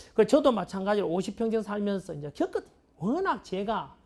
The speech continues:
제가 아까 왜 배신을, 이런 말을 왜 하겠어요? 제가 좀, 저희 아버지께서 굉장히 선하신 분이었거든요. 어머니는 말씀을 되게 잘하신다 그랬잖아요.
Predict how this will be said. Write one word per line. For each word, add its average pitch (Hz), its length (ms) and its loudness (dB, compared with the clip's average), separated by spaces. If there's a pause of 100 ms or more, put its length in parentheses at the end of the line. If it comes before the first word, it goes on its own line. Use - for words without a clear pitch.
(240)
제가 262 200 4
아까 302 160 -2
왜 392 360 12
배신을, 311 320 4
이런 320 140 -2
말을 269 180 0
왜 185 100 0
하겠어요? 294 600 -2 (1000)
제가 262 360 4
좀, 254 360 -2 (1200)
저희 269 220 2
아버지께서 190 680 -2
굉장히 180 420 -6 (720)
선하신 294 600 -6
분이었거든요. 131 720 -12 (1700)
어머니는 214 480 2
말씀을 185 380 -4
되게 175 160 -2
잘하신다 165 400 -8
그랬잖아요. - 360 -20